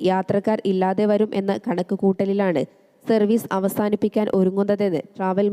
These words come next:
മേഖലയിൽ നിന്നുള്ളവർ പറയുന്നു. ടിക്കറ്റ് ബുക്ക് ചെയ്യാൻ പറ്റുന്നില്ല എന്നതൊഴിച്ചാൽ വിമാന കമ്പനിയുടെ ഭാഗത്തു നിന്നും സർവീസ് നിർത്തലാക്കുന്ന വിവരങ്ങൾ ഒന്നും ഔദ്യോഗികമായി അറിയിച്ചിട്ടില്ല. ഇതിനിടെ ഒമാൻ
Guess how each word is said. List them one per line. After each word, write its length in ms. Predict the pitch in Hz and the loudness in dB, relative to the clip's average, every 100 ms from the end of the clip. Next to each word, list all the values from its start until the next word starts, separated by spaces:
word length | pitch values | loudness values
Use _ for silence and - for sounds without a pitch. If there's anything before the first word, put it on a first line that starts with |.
| 196 | 0
മേഖലയിൽ 420 | 190 208 208 202 | -2 -2 0 0
നിന്നുള്ളവർ 520 | 196 202 202 190 180 - 165 | 0 0 2 2 0 -2 -6
പറയുന്നു. 420 | 165 165 165 233 240 _ _ _ _ _ _ 269 | -2 0 2 0 -2 _ _ _ _ _ _ -8
ടിക്കറ്റ് 340 | 262 285 269 | -4 -2 0
ബുക്ക് 200 | 233 247 - | 0 -2 0
ചെയ്യാൻ 220 | 254 254 240 | 0 2 0
പറ്റുന്നില്ല 460 | 214 240 233 233 226 202 | -2 0 0 0 0 -2
എന്നതൊഴിച്ചാൽ 640 | 208 208 202 208 220 214 185 | -2 2 4 2 2 -4 -2
വിമാന 340 | 202 196 196 208 | -2 0 0 0
കമ്പനിയുടെ 520 | 220 214 214 214 214 214 196 | -2 0 2 2 2 0 -2
ഭാഗത്തു 400 | 180 185 190 - | -2 -2 -4 -4
നിന്നും 220 | 202 160 - _ _ _ 226 | -2 -2 -4 _ _ _ -2
സർവീസ് 440 | 214 208 233 - - | 0 2 0 0 -10
നിർത്തലാക്കുന്ന 600 | 214 196 220 220 208 220 220 | -8 -6 -2 -2 0 -2 0
വിവരങ്ങൾ 400 | 196 185 196 208 208 196 | 0 0 0 0 0 0
ഒന്നും 200 | 202 202 185 | -2 -2 -2
ഔദ്യോഗികമായി 720 | 180 202 196 190 220 185 143 - | 0 2 0 -4 -6 -2 -2 -2
അറിയിച്ചിട്ടില്ല. 600 | 160 160 160 - 170 165 170 196 _ _ _ _ _ _ _ _ _ 247 | -2 0 0 -4 -4 -2 0 -2 _ _ _ _ _ _ _ _ _ -4
ഇതിനിടെ 360 | 262 285 285 285 - 226 | 0 2 2 2 0 0
ഒമാൻ 240 | 226 233 | 0 -2